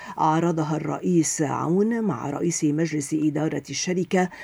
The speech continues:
ومديرها العام محمد الحوت.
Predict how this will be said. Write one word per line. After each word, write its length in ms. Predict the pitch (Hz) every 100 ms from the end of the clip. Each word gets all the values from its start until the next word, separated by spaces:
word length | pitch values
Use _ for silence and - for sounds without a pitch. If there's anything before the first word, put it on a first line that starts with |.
| -
ومديرها 960 | 170 165 151 151 156 156 202 165 139 139
العام 600 | 139 139 190 180 170 165 - -
محمد 520 | 156 - 233 196 147 190
الحوت. 680 | 196 - - - - -